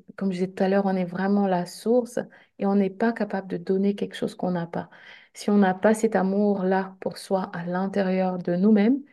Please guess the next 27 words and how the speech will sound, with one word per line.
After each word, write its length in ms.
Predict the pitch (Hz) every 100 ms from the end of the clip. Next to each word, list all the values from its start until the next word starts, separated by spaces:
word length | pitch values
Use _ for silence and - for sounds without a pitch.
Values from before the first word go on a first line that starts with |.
| _ _ -
et 80 |
qu'on 160 | - 208
ne 100 | 185
sait 220 | 175 190
pas 260 | 190 214 190
le 100 | 170
cultiver, 680 | 175 170 - 180 185 226 226 - _ _ _
c'est 160 | - 196
très 160 | - 254
difficile 540 | 233 226 220 254 262
en 100 | 196
fait 180 | 175 208
de 120 | 196
le 140 | 175 175
donner 460 | 190 214 240 240 - _ _ -
à 80 | 175
notre 220 | 185 180
conjoint, 580 | 180 180 185 202 233 - _ _
de 140 | 175 185
le 180 | 185
donner 380 | 180 196 220 233
à 80 | 185
nos 240 | 180 175 175
enfants, 420 | 170 214 233 240 - -
d'être 320 | 196 208 -
un 140 | 196 196
modèle 680 | 208 214 202 240 262 180